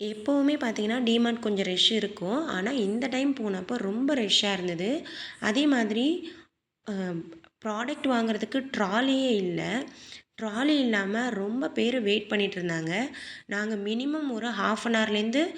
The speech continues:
ஃபார்ட்டி ஃபைவ் மினிட்ஸ்க்கு மேல ட்ராலிக்கு மட்டுமே வெயிட் பண்ணிட்டு இருந்தோம். கண்டிப்பா நீங்களும் இதை எக்ஸ்பீரியன்ஸ் பண்ணக்கூடாதுன்றதுக்காக நான் சொல்றேன். குழந்தைங்கலாம் இருந்தா கண்டிப்பா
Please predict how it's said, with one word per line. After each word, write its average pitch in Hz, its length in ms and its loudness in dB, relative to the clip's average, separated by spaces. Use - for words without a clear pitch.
ஃபார்ட்டி 220 360 0
ஃபைவ் 240 200 4
மினிட்ஸ்க்கு 226 380 2
மேல 202 360 2
ட்ராலிக்கு 254 600 2
மட்டுமே 214 360 2
வெயிட் 190 260 0
பண்ணிட்டு 185 300 -2
இருந்தோம். 175 460 -4
கண்டிப்பா 262 540 2
நீங்களும் 254 500 4
இதை 240 380 2
எக்ஸ்பீரியன்ஸ் 226 520 0
பண்ணக்கூடாதுன்றதுக்காக 190 1080 -2
நான் 190 140 -2
சொல்றேன். 175 440 -4
குழந்தைங்கலாம் 254 600 -2
இருந்தா 202 380 -2
கண்டிப்பா 240 560 0